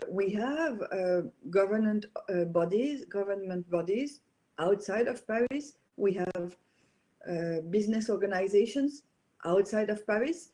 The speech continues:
and we wanted them also to benefit from these networking capabilities.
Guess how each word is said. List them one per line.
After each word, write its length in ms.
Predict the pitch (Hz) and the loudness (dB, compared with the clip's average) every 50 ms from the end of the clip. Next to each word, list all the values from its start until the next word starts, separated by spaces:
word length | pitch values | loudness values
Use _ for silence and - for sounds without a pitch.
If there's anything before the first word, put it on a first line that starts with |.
| _ _ _ - | _ _ _ 0
and 180 | 208 214 214 | 4 6 8
we 100 | 233 240 | 8 8
wanted 380 | 220 202 214 226 240 - 381 349 - | 6 4 2 0 2 2 2 2 4
them 280 | 185 202 254 311 302 262 | 4 4 4 4 4 0
also 380 | - - 202 196 - 233 233 | 0 0 -2 0 2 0 0
to 160 | 226 - 240 196 | 0 0 -4 -4
benefit 640 | 175 170 190 190 226 302 359 - - - - - - - | 2 4 4 4 4 2 0 -2 -4 -6 -6 -10 -12 -6
from 200 | - 185 180 170 | -4 -4 0 2
these 200 | 175 170 170 170 | 2 0 0 -2
networking 680 | 175 170 170 - 175 175 165 165 - 170 165 156 147 - _ _ _ _ _ _ - | -6 -8 -8 -4 -2 -2 -2 -2 -4 -6 -8 -8 -10 -14 _ _ _ _ _ _ -4
capabilities. 840 | 175 160 - 160 160 165 156 156 143 139 - 139 131 127 - - | -4 -2 -2 -4 -4 -2 -4 -4 -8 -8 -8 -8 -8 -8 -10 -14